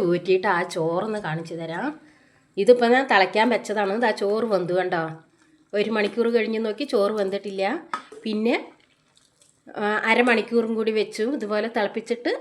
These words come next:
അരമണിക്കൂറും കൂടി വെച്ചു. അരമണിക്കൂർ വെച്ച്, ഉം, പിന്നെ മൂടി വെച്ച് ഓഫ്, ഗ്യാസ് ഓഫാക്കിയിട്ട്, എന്നിട്ട് പിന്നെ ഇത് ഞാനിപ്പോൾ അതിൻ്റെ ശേഷമാണ് ഇത് ഒന്നര മണിക്കൂർ മൊത്തം. അപ്പോൾ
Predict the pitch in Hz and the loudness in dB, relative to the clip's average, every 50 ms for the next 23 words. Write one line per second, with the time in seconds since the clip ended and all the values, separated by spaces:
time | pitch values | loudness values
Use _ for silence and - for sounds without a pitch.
0 | - 202 196 196 208 202 196 185 - 220 208 202 208 208 208 202 208 208 208 202 | -2 -2 -2 -2 -2 -4 -4 -6 -4 -6 -6 -4 -4 -4 -4 -4 -4 -4 -6 -6
1 | - - 202 220 294 311 - - _ - - - - - 190 208 220 233 220 208 | -6 -6 -4 -4 -4 -6 -10 -16 _ -20 -20 -16 -8 -6 -4 -2 0 0 0 0
2 | 202 202 - 220 214 226 233 220 196 185 - 226 208 202 208 208 202 196 196 196 | 0 -2 -4 -4 -2 -2 0 -2 -2 -2 -4 -2 -2 0 0 -2 -2 -4 -4 -6
3 | 208 202 190 196 196 196 202 202 208 202 214 208 190 190 - 226 285 330 - 214 | -4 -4 -4 -4 -4 -4 -4 -2 -2 -2 0 -2 -2 -2 -2 -4 -4 -4 -6 -8
4 | 196 208 196 196 196 196 - - 180 180 196 196 196 196 196 220 208 196 - 196 | -6 -2 -2 -2 -2 -2 -6 -10 -10 -6 -4 -4 -4 -4 -4 -6 -6 -6 -6 -8
5 | 185 - 196 185 180 - 220 311 - - - - - - - - - - - - | -10 -10 -10 -12 -10 -8 -8 -8 -8 -8 -12 -10 -6 -4 -4 -4 -4 -6 -10 -6
6 | - - 220 240 262 277 254 453 480 480 269 202 208 226 277 480 480 - - _ | -2 0 2 2 2 2 2 2 0 2 0 0 0 0 0 -2 -4 -8 -18 _
7 | _ _ - - - 202 208 240 262 262 240 220 208 202 208 214 214 208 226 220 | _ _ -12 -8 -6 0 2 4 4 4 4 4 2 0 0 0 -2 -4 -4 -2
8 | 214 214 214 190 196 190 202 214 214 214 190 190 190 - 208 196 185 262 453 320 | -2 -2 0 -2 -2 -4 -6 -6 -4 -2 -2 -2 -2 -2 -4 -6 -6 -6 -8 -6
9 | 214 208 202 208 - _ _ _ _ _ _ - 190 196 202 196 202 202 196 190 | -6 -8 -8 -8 -12 _ _ _ _ _ _ -10 -8 -6 -4 -4 -2 -2 -2 -2
10 | 185 190 - 269 311 320 262 208 185 - - - 190 - - - - _ _ _ | -4 -4 -2 -2 -2 0 0 0 -2 -2 -4 -6 -8 -8 -10 -14 -20 _ _ _
11 | 302 196 185 180 185 196 | -16 -14 -12 -8 -4 -2